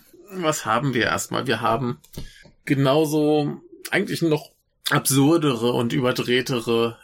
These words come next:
Action als im dritten Film. Also der hat schon gewaltig vorgelegt, gerade mit diesem komischen Transformer, Flugschiff und so weiter. Das wird hier noch viel, viel weiter getrieben. Das ist, äh,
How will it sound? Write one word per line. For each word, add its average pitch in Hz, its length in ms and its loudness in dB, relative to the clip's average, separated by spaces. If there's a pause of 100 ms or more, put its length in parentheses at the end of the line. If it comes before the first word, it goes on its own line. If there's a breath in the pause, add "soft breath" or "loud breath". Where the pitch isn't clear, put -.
(120)
Action 127 440 -2
als 113 240 0
im 120 160 -2
dritten 117 400 -2
Film. 92 480 -6 (340)
Also 120 220 -4
der 127 180 -2
hat 123 160 -2
schon 147 240 -6 (220)
gewaltig 143 640 0
vorgelegt, 127 460 0
gerade 113 220 -2
mit 117 140 2
diesem 123 220 -2
komischen 139 640 -2 (260)
Transformer, 156 680 -2
Flugschiff - 800 -2
und 156 240 -2
so 139 140 -4
weiter. 117 360 -4 (340 soft breath)
Das 143 300 -2
wird 143 160 0
hier 170 160 0
noch 156 140 -2
viel, 220 280 0
viel 139 280 0
weiter 120 320 0
getrieben. 170 560 -4 (360 soft breath)
Das 143 220 -8
ist, - 240 -2
äh, 78 360 -2